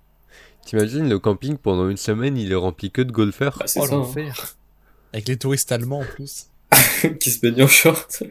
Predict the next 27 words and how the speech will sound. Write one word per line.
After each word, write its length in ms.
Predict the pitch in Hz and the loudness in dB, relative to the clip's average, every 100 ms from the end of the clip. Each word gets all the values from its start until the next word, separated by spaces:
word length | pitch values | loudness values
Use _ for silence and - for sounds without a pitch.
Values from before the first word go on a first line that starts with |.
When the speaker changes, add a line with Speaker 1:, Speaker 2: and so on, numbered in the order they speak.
| - | -14
Speaker 2:
<laughs> 440 | - - - - | -6 0 0 2
En 200 | 147 120 | 2 8
t-shirt. 720 | 214 - 370 151 - 302 - - - - | 8 8 4 2 0 0 0 -4 -8 -2
Speaker 1:
Attends. 500 | 104 156 147 - 127 - 311 - - 226 - - 175 262 - - 311 349 - - - - - - - - 262 285 - | 4 6 6 4 -2 0 -2 -2 -8 -6 -6 -8 -8 -6 -8 -6 2 4 2 -8 -14 -16 -20 -20 -18 -12 -4 -2 0
Mais 80 | 117 | 0
que-, 220 | - - - - 139 175 | 0 -6 -8 -10 -12 -4
pourquoi ? 500 | - 127 - 180 160 123 | 0 2 4 4 4 2
Comment 240 | 147 143 156 | 4 6 4
ça ? 280 | - 160 160 _ - _ _ - | 4 0 0 _ -20 _ _ -14
J'ai 180 | 98 110 | -8 0
pas 120 | 139 | 0
la 100 | 139 156 | 2 2
ref. 220 | 156 - | 0 -2
Speaker 2:
Tu 60 | - | 0
connais 180 | 123 143 | 2 6
pas 100 | 175 | 4
le 80 | 156 | 2
cliché 300 | 160 151 160 | -2 0 0
des 120 | 151 | 2
touristes 300 | 135 139 139 | 2 2 2
allemands 220 | 135 151 | 4 2
qui 120 | 147 | 0
se 60 | 131 | 0
baignent 180 | 131 131 | 2 2
en 40 | |
t-shirt ? 480 | 131 143 165 - _ _ _ _ _ _ _ _ _ _ _ _ _ _ _ - - _ | -2 -4 -6 -8 _ _ _ _ _ _ _ _ _ _ _ _ _ _ _ -20 -20 _
Speaker 1:
Non ? 280 | 110 113 190 | -2 2 2